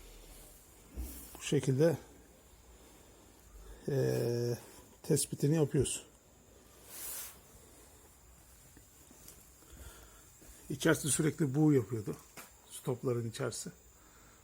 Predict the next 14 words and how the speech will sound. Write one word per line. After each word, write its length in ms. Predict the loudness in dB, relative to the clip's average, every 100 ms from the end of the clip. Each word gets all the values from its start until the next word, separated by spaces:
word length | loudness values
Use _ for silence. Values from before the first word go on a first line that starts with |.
| -20 -14
O 40 |
stopların 460 | -10 -6 -4 -2 -2
içerisindeki 580 | -2 -4 -4 -4 -4
buğuyu 320 | -2 0 0 -2 -8 -20 -20 -14
kaldırabilmek 680 | -2 0 4 4 6 6 4
için 220 | 0 -4 -4 -10 -20 -20 -20 -20 -20 -20 -20 -20 -20 -20 -20 -20 -20 -20 -20 -20 -14
bu 40 |
şekilde 380 | -4 0 4 6
yapacağız. 400 | 4 2 -2 -2 0
Başka 220 | 0 0
türlü 300 | 0 2 2 -2 -18 -20 -20 -20 -20 -20 -20 -18 -12 -6
bunun 120 | -4
çözümü 400 | 0 0 2 0
yok. 220 | -2 -8